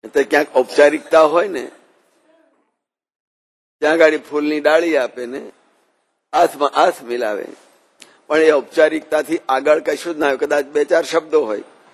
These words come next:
પણ હૃદયમાં ન હોય કશું જ. જે સદભાવ, જે પ્રેમ, એને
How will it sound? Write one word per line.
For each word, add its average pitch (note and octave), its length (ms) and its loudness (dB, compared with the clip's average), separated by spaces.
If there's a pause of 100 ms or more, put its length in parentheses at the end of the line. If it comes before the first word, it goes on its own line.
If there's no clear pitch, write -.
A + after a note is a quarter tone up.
(240)
પણ C3 140 -4
હૃદયમાં E3 460 2
ન D#3 60 -4
હોય G2+ 240 -10 (720)
કશું E3+ 280 -6
જ. - 40 -20 (1700)
જે F3 140 6
સદભાવ, D3 580 2
જે D3 160 -4
પ્રેમ, C3 380 -6 (1120)
એને E3+ 200 -2